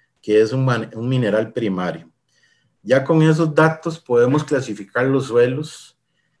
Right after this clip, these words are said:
En el caso de nosotros y por escala, a nivel de familia, que ya es un individuo suelo,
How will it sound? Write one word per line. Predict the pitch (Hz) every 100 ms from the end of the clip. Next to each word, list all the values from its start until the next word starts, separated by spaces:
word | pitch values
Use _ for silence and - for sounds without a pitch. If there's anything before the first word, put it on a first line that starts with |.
| _
En | 104 110
el | 107
caso | - 131 135 160
de | 160
nosotros | 165 160 165 165 165 160
y |
por | 165 165
escala, | 165 160 - 160 160 160 -
a | 117
nivel | 113 107 113 123
de | 135
familia, | 143 143 147 151 151 147
que | 113
ya | 95 104
es | 104
un | 127
individuo | 127 127 127 127 127 131
suelo, | 135 147 139 143